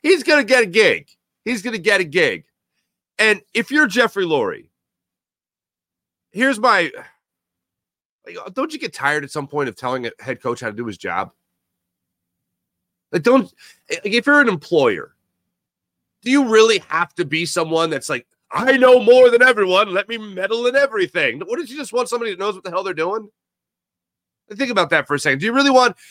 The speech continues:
"Hey, all right, Doug, we, you, you're not doing a good job hiring your coordinators. We're gonna hire the coordinators.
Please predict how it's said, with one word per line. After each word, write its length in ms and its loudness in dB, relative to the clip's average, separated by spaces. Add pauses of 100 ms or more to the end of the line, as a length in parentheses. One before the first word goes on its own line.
"Hey, 180 2
all 140 4
right, 180 0
Doug, 240 2
we, 120 -2
you, 760 0
you're 200 4
not 240 0
doing 180 -2
a 80 -6
good 160 -2
job 240 -2
hiring 320 0
your 100 -10
coordinators. 560 -4
We're 440 0
gonna 260 -2
hire 340 0
the 140 -6
coordinators. 540 -8